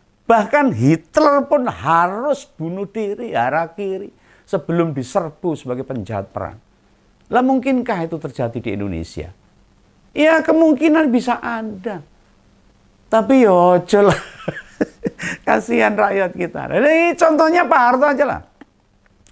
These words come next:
Presiden yang berkuasa selama tiga puluh dua tahun aja bisa dilengsarkan hanya dua bulan tok, loh. Setelah M P R menetapkan sebagai presiden. Dengan kemenangan yang lebih dari lima puluh persen pada pemilu.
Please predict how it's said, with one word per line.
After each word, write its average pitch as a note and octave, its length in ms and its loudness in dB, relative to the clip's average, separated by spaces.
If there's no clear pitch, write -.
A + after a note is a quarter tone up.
Presiden D4+ 560 2
yang G#3+ 240 2
berkuasa A#3 480 2
selama B3+ 400 -2
tiga G#3 240 -4
puluh G3+ 160 -6
dua C#3+ 240 -4
tahun F3+ 320 -6
aja D#3+ 320 -8
bisa F3 240 -2
dilengsarkan F#3+ 720 -2
hanya D3+ 240 -4
dua D3+ 240 0
bulan G3 320 -4
tok, - 160 -2
loh. C#3+ 160 -6
Setelah F#3+ 400 -2
M F#3+ 80 -6
P F#3+ 80 -2
R G3 160 -2
menetapkan F3 640 -6
sebagai A2 320 -4
presiden. G#2 480 -6
Dengan D3+ 400 4
kemenangan E3+ 480 0
yang B2 240 2
lebih B2+ 320 -4
dari G#2+ 240 -2
lima C#3+ 320 -2
puluh D#3 160 -6
persen D#3 480 -6
pada A2+ 240 -2
pemilu. G#2 480 -2